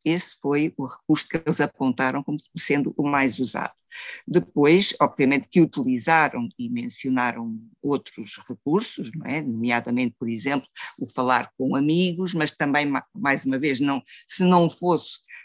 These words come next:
nas redes sociais, eh, era por telemóvel, não é? Mais uma vez aqui esta dimensão da, da, da tecnologia per-, a permitir ultrapassar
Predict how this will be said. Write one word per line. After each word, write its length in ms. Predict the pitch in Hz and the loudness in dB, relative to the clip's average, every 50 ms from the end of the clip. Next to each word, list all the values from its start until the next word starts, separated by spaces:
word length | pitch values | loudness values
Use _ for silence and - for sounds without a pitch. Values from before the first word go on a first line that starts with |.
| _ _ | _ _
nas 400 | 147 151 147 147 143 139 - - | -2 0 2 2 2 0 -2 -4
redes 440 | 127 135 160 151 - - - - - | -2 0 0 0 0 -2 -6 -8 -8
sociais, 800 | - 135 - - - 156 147 139 135 127 120 113 98 - - - _ 160 | -8 -10 -12 -4 0 2 4 4 4 2 2 -2 -4 -6 -8 -6 _ -2
eh, 160 | 151 131 - - | -2 -2 0 2
era 240 | 180 165 139 143 139 | 2 2 2 2 0
por 180 | - - 139 | -4 -8 -10
telemóvel, 760 | - - 135 131 120 117 120 120 139 185 196 - 220 226 233 - _ _ _ _ - | -4 -2 0 0 0 0 0 2 2 2 0 0 -4 -8 -10 -12 _ _ _ _ -12
não 100 | 127 120 | -10 -8
é? 80 | 135 | -6
Mais 300 | 165 147 135 117 110 107 | -4 -2 -2 -2 -2 -4
uma 120 | 127 123 120 | -6 -6 -6
vez 300 | 95 123 120 120 95 - | -6 -6 -6 -6 -6 -8
aqui 400 | 110 - _ - 131 120 107 - _ - - - - - _ _ | -10 -12 _ -8 -6 -6 -6 -8 _ -18 -20 -20 -20 -20 _ _
esta 320 | 127 123 117 - - 139 170 | -2 -2 -2 -4 -6 -6 -2
dimensão 840 | 147 147 151 147 139 135 131 127 - - 156 147 139 123 113 - - | 0 2 4 4 4 4 4 2 0 0 2 2 2 2 0 -4 -8
da, 260 | 98 120 139 123 117 - 101 107 - - _ _ _ - - - _ - | -8 -8 -6 -6 -6 -8 -10 -14 -20 -20 _ _ _ -20 -20 -20 _ -8
da, 380 | - 123 - 143 127 123 131 - | -8 -6 -4 -4 -4 -6 -6 -6
da 160 | - 139 139 | -6 -6 -2
tecnologia 760 | - 175 156 - - - 143 139 135 120 143 165 156 151 175 | 2 2 2 2 0 0 0 0 0 0 0 0 0 0 0
per-, 240 | - _ - 147 - - | -2 _ -6 -8 -6 -6
a 80 | 131 | -8
permitir 440 | 131 - 131 143 151 151 - 180 151 | -6 -4 0 0 0 2 4 4 6
ultrapassar 800 | 151 139 120 - 143 131 - 139 131 - - 139 123 117 113 - | 4 4 2 0 -2 0 -2 -2 -4 0 0 2 2 2 0 -4